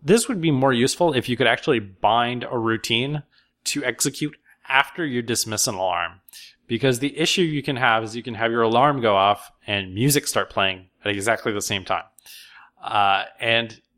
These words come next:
generally it will do the right thing, but sometimes it just gets a bit confused. So what I've done is I've just scheduled my routines to execute, like, a minute later, and it sort of balances that out. But I wish there was a feature that could just say, "Trigger when it dismissed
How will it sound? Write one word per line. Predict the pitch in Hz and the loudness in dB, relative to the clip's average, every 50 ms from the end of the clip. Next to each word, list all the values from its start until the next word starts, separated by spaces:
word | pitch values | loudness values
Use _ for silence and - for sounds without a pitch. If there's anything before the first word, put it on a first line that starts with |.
| 139 123 | -16 -10
generally | - - 170 175 185 208 220 214 208 202 196 | -4 0 2 2 4 4 2 2 4 4 4
it | 165 151 | 4 4
will | 147 143 127 | 4 2 4
do | 120 139 | 4 2
the | 135 143 | 2 4
right | 120 107 104 113 - - | 2 4 2 2 0 0
thing, | - 104 120 143 165 170 - | -2 -2 -2 -2 -4 -4 -4
but | 123 113 - | -4 -2 0
sometimes | - 147 147 196 185 147 | 0 2 4 2 2 2
it | 127 110 | 0 -4
just | 104 113 117 - - - | -6 -6 -8 -6 -4 -4
gets | 107 104 - - - - | -4 -4 -4 -6 -10 -12
a | - _ _ _ _ _ | -12 _ _ _ _ _
bit | - 107 - - | -4 -4 -4 -2
confused. | - 117 104 - - 101 113 139 151 - | -8 -8 -8 -2 0 0 0 0 0 -2
So | - - 113 | 0 0 2
what | 110 120 117 | 4 4 4
I've | 120 117 | 4 4
done | 117 127 117 123 | 4 2 2 2
is | 120 107 | 0 0
I've | 107 98 92 - | 0 0 0 -2
just | - - 104 - - - - - | -8 -6 -4 -4 -2 -2 -2 -2
scheduled | - - - 101 98 98 98 120 117 110 110 104 101 - _ | -2 -2 -2 -2 -2 -2 -2 0 2 2 2 0 -2 -8 _
my | 113 107 101 101 101 101 | -2 0 2 2 2 2
routines | 101 98 98 104 101 98 - 117 110 107 107 101 - | -2 -4 -8 -12 -12 -10 -8 -6 -6 -6 -6 -6 -4
to | - 104 | -2 -2
execute, | 92 95 95 107 104 - - 127 117 - | -2 -2 -4 -10 -14 -10 -12 -12 -6 -4
like, | 107 92 - | -4 -4 -4
a | 98 | -6
minute | 95 95 95 98 98 104 98 - | -8 -4 -4 -4 -2 -4 -4 -2
later, | 101 101 104 104 110 110 113 | 0 2 2 4 2 2 0
and | 110 - 107 104 98 | 0 -2 -2 -2 -2
it | 98 98 - _ - _ _ _ _ _ _ _ | -2 -4 -8 _ -20 _ _ _ _ _ _ _
sort | - - - - 110 98 95 | -10 -8 -4 -2 0 0 0
of | 92 - - | -2 -4 -2
balances | - 95 95 104 104 - - 113 107 | -2 0 0 0 -2 -4 -6 -2 0
that | 104 98 95 | 0 2 4
out. | 101 110 107 | 2 2 2
But | 120 110 | 2 2
I | 113 120 | 2 2
wish | 123 151 170 - - - - - - | 2 0 0 -2 -2 -4 -8 -2 0
there | 120 120 | 2 2
was | 117 117 113 107 | 2 0 -2 -4
a | 110 | -6
feature | - - 120 - - 117 110 | -8 -10 -10 -2 0 0 0
that | 104 107 - - | 0 -4 -8 -10
could | - 113 104 | -16 -14 -6
just | 110 117 107 - | -4 -2 0 2
say, | - 104 101 98 - - - - - - - - _ _ _ _ _ | 2 2 0 0 -4 -12 -20 -20 -20 -20 -20 -20 _ _ _ _ _
"Trigger | - - - 147 123 123 123 117 | -4 0 0 4 4 6 4 6
when | 113 110 107 | 4 2 0
it | 107 98 104 | -2 -4 -4
dismissed | 104 - - - 110 101 - - - - | -4 -4 -2 -4 -2 0 0 0 -2 -4